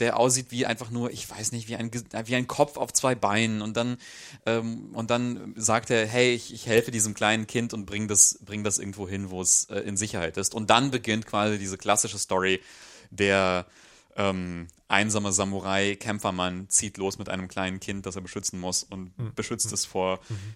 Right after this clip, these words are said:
Speaker 1: widrigen Gefahren.
Speaker 2: Mhm.
Speaker 1: Und, ähm, freundet sich dann mit diesem Kind an und hat dann Gefühle.
Speaker 2: Aber,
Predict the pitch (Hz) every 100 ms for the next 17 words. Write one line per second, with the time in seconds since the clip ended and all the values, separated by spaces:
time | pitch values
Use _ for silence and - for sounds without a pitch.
0 | _ 135 123 113 107 - 98 87 - _
1 | 123 107 - _ _ - - 104 101 95
2 | - 101 95 95 92 92 _ - - 98
3 | 98 87 95 95 90 90 92 90 95 90
4 | 95 95 - 92 - 92 90 95 95 95
5 | 117 101 - _ _ _ _ _ - 151